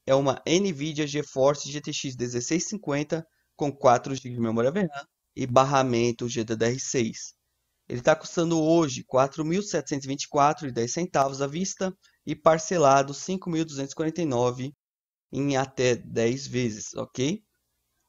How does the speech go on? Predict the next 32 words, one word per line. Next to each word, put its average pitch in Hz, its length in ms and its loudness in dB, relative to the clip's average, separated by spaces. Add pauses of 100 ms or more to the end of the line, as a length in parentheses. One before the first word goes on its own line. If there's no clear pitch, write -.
(140)
O 135 100 2
link 196 300 2
para 160 260 4
todos 180 360 -2
eles 151 220 2
estão 135 260 -2
na 135 100 -2
descrição. 185 680 -2
Lembrando 165 460 2
que 196 80 -4
os - 80 -6
preços 160 440 0
são 143 140 -4
para 143 220 2
o 143 60 -4
dia 127 320 -4
três 185 340 0
do 135 120 -4
oito 165 300 0
de 143 140 -10
dois 131 240 -2
mil 131 120 -2
e 135 40 -2
vinte 160 200 -6
e - 20 -8
dois. 170 480 -2 (1120)
E 135 160 0
que 165 200 2
a 151 120 8
loja 151 440 4
tem 165 240 0
total 165 720 4